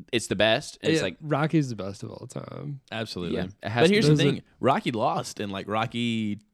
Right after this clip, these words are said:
Speaker 3: two.
Speaker 1: Was
Speaker 3: He
Speaker 1: it to the,
Speaker 3: lost.
Speaker 1: to the Russian guy, and then he came back in the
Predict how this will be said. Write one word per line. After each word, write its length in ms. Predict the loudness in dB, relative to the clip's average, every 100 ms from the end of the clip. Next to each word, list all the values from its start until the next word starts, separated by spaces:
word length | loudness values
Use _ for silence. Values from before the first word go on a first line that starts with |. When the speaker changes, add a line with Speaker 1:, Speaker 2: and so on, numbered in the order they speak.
| _ -10
Speaker 3:
two. 1000 | -6 -4 -4 -4 -6 -6 -6 -6 -8 -2
Speaker 1:
Was 60 | 2
Speaker 3:
He 60 |
Speaker 1:
it 20 | 4
to 40 |
the, 60 | 4
Speaker 3:
lost. 300 | 4 2 -4
Speaker 1:
to 80 | -4
the 80 |
Russian 260 | -2 -2 -4
guy, 180 | -2 -2
and 100 | 0
then 80 | -2
he 60 |
came 160 | -4 -2
back 180 | -2 -2
in 80 |
the 100 | -6